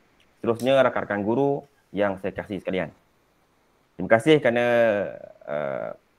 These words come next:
memberikan masa anda pada hari ini untuk kita bersama-sama dalam slot,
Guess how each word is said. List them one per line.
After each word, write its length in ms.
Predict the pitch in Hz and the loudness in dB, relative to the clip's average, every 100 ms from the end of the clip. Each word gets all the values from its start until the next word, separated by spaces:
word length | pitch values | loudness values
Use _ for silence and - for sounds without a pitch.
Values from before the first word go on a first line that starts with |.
| _ _ _ _ | _ _ _ _
memberikan 400 | 104 101 110 113 104 | -6 -2 0 0 -2
masa 400 | 101 110 139 135 | -4 -2 2 2
anda 400 | 117 117 160 277 _ - | 4 4 2 0 _ -4
pada 160 | 101 | -2
hari 240 | 101 98 107 | 0 -2 -2
ini 240 | 180 - _ _ _ _ | -4 -8 _ _ _ _
untuk 240 | 92 104 - | -6 -6 0
kita 80 | |
bersama-sama 800 | 117 117 113 120 127 147 147 147 | 0 2 0 0 2 2 2 2
dalam 480 | 113 113 110 104 104 - _ | 2 2 2 0 -6 -12 _
slot, 320 | 127 123 | 2 2